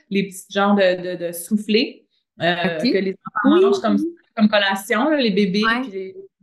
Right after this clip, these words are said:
Speaker 1: enfants, souvent, c'est les premières, euh, premiers aliments qu'ils mangent, là, c'est des, des petits puffs, là, que, qui sont, qui dépannent bien les mamans. Donc, euh, mes enfants goûtent à ça, testent mes produits. Donc, c'est, on est toutes, c'est dans la famille, là. On, les, les enfants sont bien,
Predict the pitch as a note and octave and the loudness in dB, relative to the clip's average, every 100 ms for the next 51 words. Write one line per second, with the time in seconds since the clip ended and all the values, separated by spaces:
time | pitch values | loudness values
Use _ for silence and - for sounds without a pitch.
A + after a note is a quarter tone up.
0 | F3+ B3+ A#3+ G3+ A3 G3+ F3+ G3 F3+ F#3+ | -18 -16 -8 -4 0 0 -2 -4 -6 -6
1 | F#3+ G3+ F#3+ E3+ E3+ E3+ _ _ _ - | -6 -6 -4 -6 -6 -14 _ _ _ 0
2 | G#3 G#3 G3 G3+ G3 G3+ - - G3 B3+ | 2 4 2 -2 -4 -4 -6 -16 -6 -4
3 | B3 A3 A3+ A3 F3+ F3+ F3+ F3 - - | -2 -4 -6 -8 -10 -10 -10 -12 -10 0
4 | G#3+ A#3+ A3 G3+ F3 F3+ F3 F3 - F3+ | 0 0 -6 -8 -8 -8 -12 -16 -16 -8
5 | - F#3 A3+ A#3 G#3+ G3 G#3+ B3 A#3+ G#3+ | 0 2 2 2 2 0 0 0 2 0
6 | G3 G#3+ - _ _ _ _ G3 G3+ G3 | -2 -8 -14 _ _ _ _ 2 2 2
7 | G#3+ F#3+ F3+ F#3 G3+ A3 A3+ A3 G#3+ A#3+ | 0 0 0 0 4 4 4 -2 0 0
8 | A#3+ C4+ A#3+ B3 - G3+ - - B3 B3+ | 2 2 2 0 0 -2 -4 -8 -4 -2
9 | B3 A#3+ A3 - A3 G#3+ G3 A3+ B3+ A3 | -2 -2 -4 -2 0 0 -2 -4 -2 -2
10 | A3 - A#3 A3 A#3 B3+ D4 D#4+ - _ | -2 -2 -4 -4 -4 -2 -4 -4 -8 _
11 | G3 - A#3 A#3+ B3+ C4 A3 G3+ G3 G3 | -8 0 2 4 2 0 2 4 2 0
12 | F#3+ G3 G#3 G#3 G#3 G#3 - _ - G#3 | -2 -2 -2 -2 -4 -6 -16 _ -6 -4
13 | G#3 G#3 G#3+ G#3+ A#3 B3+ B3 G#3 G3+ G#3+ | -2 -2 0 -2 -2 -2 0 0 0 -2
14 | A3+ | -2